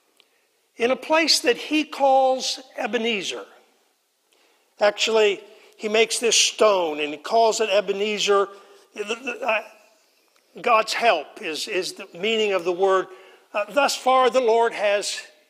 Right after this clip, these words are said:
helped us. And he has.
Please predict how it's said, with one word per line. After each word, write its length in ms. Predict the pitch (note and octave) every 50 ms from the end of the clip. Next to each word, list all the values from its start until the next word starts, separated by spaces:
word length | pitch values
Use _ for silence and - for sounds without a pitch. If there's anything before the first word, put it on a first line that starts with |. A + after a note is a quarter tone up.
| _ _ _ _ _
helped 380 | - - G3+ F#3+ F3 - - -
us. 440 | C#3 A#2 - - - - - - - _ _ _ _ _ _ _ _ _ _ _ _ _ _ _ _ _ _ _ _ _ _ _ _ - - - _ _ _ _ _ _ _ _ _ _ _ _ _ _ _ _ _ _ _ _ -
And 120 | D#3+ D#3+
he 80 | D#3+ D3
has. 640 | - - F#3+ D3 B2+ A2+ G2+ - - - - -